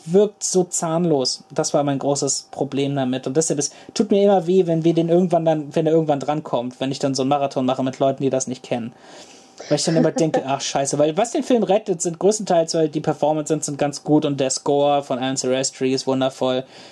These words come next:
Speaker 1: Das rettet das alles so ein bisschen, aber halt, wenn man, wenn man dafür Auge und Ohr haben kann. Aber es ist ansonsten so eine tröge Angelegenheit. Und dann zum Glück, also dann Avengers reißt es dann wieder raus, wo man dann, hey,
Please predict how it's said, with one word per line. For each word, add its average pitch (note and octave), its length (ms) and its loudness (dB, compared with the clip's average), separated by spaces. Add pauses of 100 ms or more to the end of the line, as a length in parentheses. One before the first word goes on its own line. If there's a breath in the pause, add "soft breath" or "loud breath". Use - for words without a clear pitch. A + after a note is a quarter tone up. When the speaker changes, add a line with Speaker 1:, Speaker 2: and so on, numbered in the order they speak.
(140 loud breath)
Speaker 1:
Das - 220 0
rettet C#3+ 240 0
das C3+ 100 0
alles B2+ 260 -2
so C#3 80 -2
ein C3 120 -2
bisschen, B2+ 500 -2
aber B2+ 160 0
halt, C#3 220 -2
wenn C#3 80 0
man, B2+ 280 -4
wenn C3+ 80 -4
man B2+ 120 0
dafür C3 280 -4
Auge C3+ 220 2
und C3 140 0
Ohr B2+ 180 0
haben B2+ 240 -2
kann. A#2+ 300 -6
Aber A#2+ 300 -2
es - 140 -6
ist C#3+ 120 -8
ansonsten C3+ 600 -4 (400 loud breath)
so F3+ 500 4
eine D3+ 440 2 (400)
tröge D3 420 4
Angelegenheit. C#3 840 0
Und C#3 180 0
dann D#3+ 280 0 (140)
zum D3 140 0
Glück, C#3+ 200 2
also C#3 180 0
dann D3 220 -2
Avengers C3+ 480 -2
reißt B2+ 240 -2
es - 100 -6
dann B2+ 240 -4
wieder C3 260 0
raus, A#2+ 320 -2
wo B2+ 40 -6
man B2+ 140 -2
dann, B2+ 100 -4
hey, A3 320 2